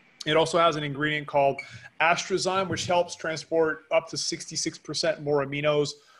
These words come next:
through the intestinal tract, which is what matters, right? 'Cause going back to, if you break it down and you just crap it out, uh,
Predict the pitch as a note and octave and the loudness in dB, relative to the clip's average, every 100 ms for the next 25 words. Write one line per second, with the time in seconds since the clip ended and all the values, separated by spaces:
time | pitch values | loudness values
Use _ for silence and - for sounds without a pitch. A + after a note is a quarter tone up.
0 | - _ - G#3+ A3 F#3+ E3+ D3 F#3 F#3+ | -20 _ -4 0 0 0 -2 0 2 2
1 | - D#3+ D3+ E3+ D#3 D#3 D#3 - C3+ F3 | 0 -4 -2 4 4 4 0 -8 -2 0
2 | E3 D#3+ D#3+ C#3+ A#2+ D3+ D3 D3 D3 C3 | 2 2 2 2 -4 2 2 2 -4 -6
3 | E3+ D3+ C#3+ D#3+ D#3 - D3 C#3 - _ | -4 -2 2 2 2 2 0 0 -8 _
4 | _ - D3+ F#3+ G#3 G3 D3 F#3 F#3 F3 | _ -14 -2 4 4 2 0 2 4 2
5 | D#3+ D#3 D#3 - - F3 E3+ E3 D#3+ D#3 | 0 -4 -6 -6 0 4 4 4 4 6
6 | C#3+ C#3+ - - D3+ D3 C#3+ | 4 2 -2 -4 -2 0 0